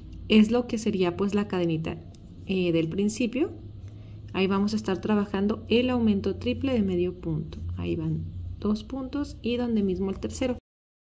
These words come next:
Esta vuelta la vamos a estar terminando con treinta y dos puntos. Ahora vamos a trabajar la vuelta dos. Voy a empezar haciendo un medio punto y después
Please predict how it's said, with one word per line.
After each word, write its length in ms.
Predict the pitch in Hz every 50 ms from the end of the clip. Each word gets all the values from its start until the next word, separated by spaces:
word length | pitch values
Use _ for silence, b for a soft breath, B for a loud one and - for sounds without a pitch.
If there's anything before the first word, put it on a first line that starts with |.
| _ _ _ _ _ _ _ _ _ _ - - -
Esta 280 | 269 294 294 - 339
vuelta 360 | 320 311 277 254 - - 277
la 80 | 277 254
vamos 240 | 233 214 214 220 240
a 40 | 226
estar 240 | - - 180 180
terminando 560 | - 233 226 226 208 190 175 160 170 208 214 -
con 220 | 220 220 226 220
treinta 320 | 226 220 214 190 165 180
y 60 | 165 165
dos 200 | 160 165 165 165
puntos. 540 | - 262 277 277 247 - 214 214 - - B B B B B B B -
Ahora 200 | 220 226 220 226
vamos 220 | 226 277 311 339
a 60 | 339
trabajar 360 | 330 262 226 220 214 220 214
la 140 | 214 220 220
vuelta 360 | 214 220 220 214 214 226 220
dos. 280 | 214 233 330 370 - - -
Voy 180 | 202 233 254
a 40 | 277
empezar 380 | 302 311 - 254 - - 202 220
haciendo 520 | 226 220 - 208 202 196 202 - - - -
un 260 | - 226 247 269 269 269
medio 360 | 277 269 262 269 262 262 -
punto 400 | 220 214 208 196 - 269 349 - - - - - - - - - - - - - - - - - - B B B B B B B B B -
y 120 | - 285 311
después 600 | 349 370 359 - - - 254 262 277 269 -